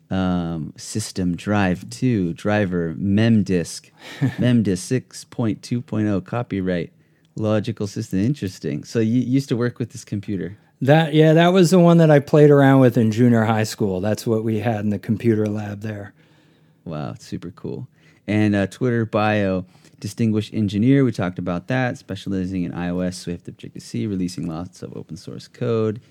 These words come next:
Speaker 1: Thanks to Gi-, uh, Gilt Tech. Uh, is that, like, Gilt's sort of, uh,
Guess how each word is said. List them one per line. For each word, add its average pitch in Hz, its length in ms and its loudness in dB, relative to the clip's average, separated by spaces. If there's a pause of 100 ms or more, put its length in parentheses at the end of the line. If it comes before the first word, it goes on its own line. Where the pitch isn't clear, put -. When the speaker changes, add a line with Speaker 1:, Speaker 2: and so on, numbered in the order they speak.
(340)
Speaker 1:
Thanks 95 220 -4
to 95 100 -4
Gi-, 92 320 -6
uh, 90 140 -6
Gilt 101 360 -6
Tech. 127 340 -6 (720)
Uh, 92 420 -8
is 98 120 -6
that, 110 180 -2
like, 104 340 -8
Gilt's 98 320 -4
sort 101 300 -6
of, 92 180 -6
uh, 90 320 -2